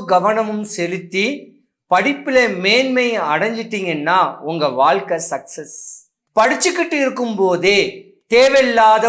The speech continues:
ஒரு தொடர்பு, உங்களை நான் அம்மாவா பாத்துக்கிறேன், அப்பாவா பாத்துக்கிறேன், அண்ணன் தம்பியா பாத்துக்கிறேன், ஆசை வார்த்தை ஒரு ஆண் சொல்லுவான், நம்புனீங்கன்னா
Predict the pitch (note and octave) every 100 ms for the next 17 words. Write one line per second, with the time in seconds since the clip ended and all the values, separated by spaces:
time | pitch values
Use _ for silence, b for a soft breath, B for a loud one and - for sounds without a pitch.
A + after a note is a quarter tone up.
0 | G#3 G3+ F3 F3 D#3+ F3+ G3 D#3+ F3+ E3
1 | B2 - - E3+ G3 G#3 F#3 E3+ D3 C3
2 | D3+ F3+ G3+ G3+ G#3 G#3 F3+ F3+ - F#3+
3 | G3+ G3 D3 - G#3 G#3+ G#3 G3 G3 F3+
4 | F3 E3 F3+ G#3 G#3 G3+ G3 A3+ A3 G3+
5 | G3+ G3+ F#3 F3+ F3+ F3+ F3+ G3 F#3+ B
6 | B - C#3+ G3+ C4 C4 C4+ A#3+ E3+ F#3
7 | G#3+ - A3 F#3+ F3 E3+ D3+ - D#3 F#3
8 | G#3 G#3 - D#3 F3 F#3 E3+ B2 - _
9 | B2+ C#3 E3+ G3+ A3+ A3 F#3+ C#3+ C#3